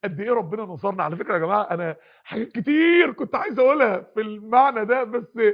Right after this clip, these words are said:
أنا بس يعني إيه، أنا كنت بس إيه، يعني بدوقكم بس مش أكتر. روحوا بقى اقروا،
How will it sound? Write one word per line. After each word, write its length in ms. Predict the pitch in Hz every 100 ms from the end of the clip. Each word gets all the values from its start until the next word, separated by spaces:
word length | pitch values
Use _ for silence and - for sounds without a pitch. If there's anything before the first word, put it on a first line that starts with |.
| - - _
أنا 160 | 214 226
بس 280 | 233 247 240
يعني 260 | 220 202
إيه، 240 | 208 247 240
أنا 100 | 208
كنت 260 | 240 -
بس 240 | 220 220 202
إيه، 400 | 196 220 214 190
يعني 480 | 185 185 185 175 - _ 185
بدوقكم 600 | 208 208 202 - - 185
بس 200 | 175 -
مش 160 | 151
أكتر. 280 | 185 - 151 - _ _ 170
روحوا 280 | 285 - 208
بقى 300 | 240 247 294
اقروا، 280 | 233 190